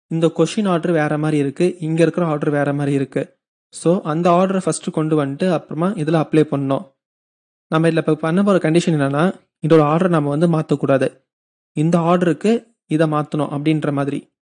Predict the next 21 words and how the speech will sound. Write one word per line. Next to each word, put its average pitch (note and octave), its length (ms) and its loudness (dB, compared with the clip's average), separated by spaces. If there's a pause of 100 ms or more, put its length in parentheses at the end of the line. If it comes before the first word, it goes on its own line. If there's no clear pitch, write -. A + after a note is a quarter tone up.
(160)
இப்ப E3 260 -4
இங்க D3+ 140 -2
பாருங்க, D3+ 680 -2 (420)
நான் D3 140 -6
அப்படிதான் D#3 300 -2
பண்ணியிருக்கிறேன். D3 640 -4 (260)
இப்ப D#3+ 200 -6
இங்க E3 160 -2
பாருங்க, D#3+ 280 -2
இங்க D3+ 220 -4
வந்து F3 380 -4 (120)
ஆர்டர் D#3+ 300 2
வேற D3 220 0
மாதிரி C#3+ 180 -2
இருக்கு, F#3+ 280 -4
இங்க D3+ 200 -2
இருக்கிற D3+ 240 2
ஆர்டர் C#3+ 240 2
வேற C#3 220 0
மாதிரி C#3 200 0
இருக்கு. C3 380 -4